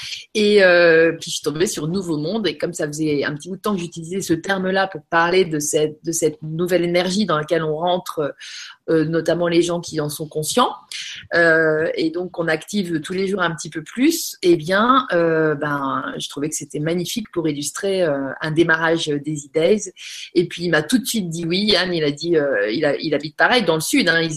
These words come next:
je dis, Laurent nous disait tout à l'heure, ils se sont rencontrés dans le train. Parce que alors, il y a eu un couac au niveau du train, du coup, tout-, toutes les,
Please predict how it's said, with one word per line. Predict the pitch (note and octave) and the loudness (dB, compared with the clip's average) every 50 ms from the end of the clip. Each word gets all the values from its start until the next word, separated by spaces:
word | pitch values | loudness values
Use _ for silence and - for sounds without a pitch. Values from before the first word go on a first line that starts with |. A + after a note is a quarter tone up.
| D3+ D3+ D3 | -8 -8 -8
je | D3+ | -10
dis, | D3+ D3+ - - _ _ _ _ _ _ - | -10 -12 -16 -20 _ _ _ _ _ _ -16
Laurent | - E3+ F3+ G3 G3 G3+ | 0 2 2 4 4 2
nous | G3 G3 G3 | 0 0 -4
disait | F#3 E3 F3 F#3 | -2 0 -2 -2
tout | F3 - D#3+ | -2 0 0
à | F3 E3 | 0 2
l'heure, | E3+ G3+ B3 C4+ A#3 | 4 4 4 4 2
ils | F#3 E3+ E3 D#3 | 0 0 -2 -2
se | D3 - - E3+ | -4 -4 -2 -4
sont | E3+ F3 F3 | -2 0 0
rencontrés | F#3+ - A3 A3 - G#3+ | 0 0 0 -2 -2 -2
dans | F#3 E3 | -2 -2
le | D#3+ | -4
train. | D#3+ - - A3+ D4 - - - _ _ _ _ _ _ _ - - | -6 -2 0 0 0 0 -6 -16 _ _ _ _ _ _ _ -14 -12
Parce | - - | -12 -4
que | - E3+ | 0 0
alors, | D#3 D#3+ D#3 | 0 2 0
il | E3 | 0
y | E3+ E3 | 2 2
a | |
eu | D#3 D#3+ D#3+ | 2 4 4
un | D#3 D#3 D#3 | 2 2 0
couac | D#3 - - A3 G#3+ G#3 | -2 0 0 0 0 2
au | G3 | 0
niveau | E3+ E3+ D#3+ E3 | -2 0 0 -2
du | D#3 D3+ D#3 | -2 -4 -6
train, | D3+ - - G3+ F#3+ | -6 -4 -2 -2 -2
du | E3+ D#3 | -4 -6
coup, | - - G#3 | -8 -10 -12
tout-, | D#3+ _ - F3 F3 F3 | -10 _ -4 -4 -4 -6
toutes | - - E3+ _ - | -10 -18 -16 _ -2
les, | E3+ D3+ D3 D3 | -2 0 0 -2